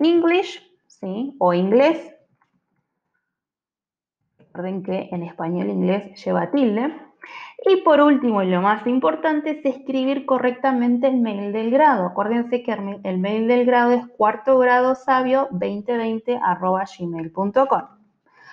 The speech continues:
Entonces, cuartogradosavio veinte veinte arroba gmail punto com.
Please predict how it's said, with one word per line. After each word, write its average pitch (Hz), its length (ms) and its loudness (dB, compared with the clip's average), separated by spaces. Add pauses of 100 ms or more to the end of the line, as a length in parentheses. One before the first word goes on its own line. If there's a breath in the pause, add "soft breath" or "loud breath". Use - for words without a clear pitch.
(140 loud breath)
Entonces, 175 520 -8 (400)
cuartogradosavio 202 1500 2
veinte 185 320 -4
veinte 294 400 -2
arroba 180 500 -2
gmail 220 560 -6
punto 208 380 -6
com. 339 200 2